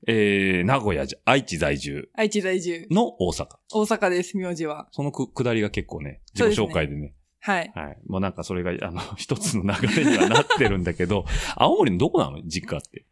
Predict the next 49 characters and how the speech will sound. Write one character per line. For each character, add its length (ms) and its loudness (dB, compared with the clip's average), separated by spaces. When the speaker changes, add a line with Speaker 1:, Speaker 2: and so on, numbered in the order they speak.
Speaker 2:
青 320 6
森 280 2
の、 480 0
青 240 4
森 240 0
市 580 -10
で 120 -6
す 80 -12
ね、 180 -12
実 300 -4
家 20 0
は。 140 2
Speaker 1:
あ、 200 -2
本 120 -2
当 60 2
に 80 0
じ 60 0
ゃ 60 4
あ 20 4
青 120 2
森 160 -2
の、 280 -8
Speaker 2:
真 120 0
ん 40 0
中。 200 2
Speaker 1:
け-、 60 6
県 100 0
庁 160 0
所 140 -2
在 280 0
地。 360 -10
Speaker 2:
そ 100 0
う 40 0
で 100 -2
す、 80 -10
そ 100 -8
う 40 -10
で 80 -10
す。 40 -12
Speaker 1:
あ 40 -4
ー、 520 2
で 80 0
も 80 0
本 140 -2
当 80 -2
に 80 -2
何？ 140 -4
街 240 -2
中？ 280 -6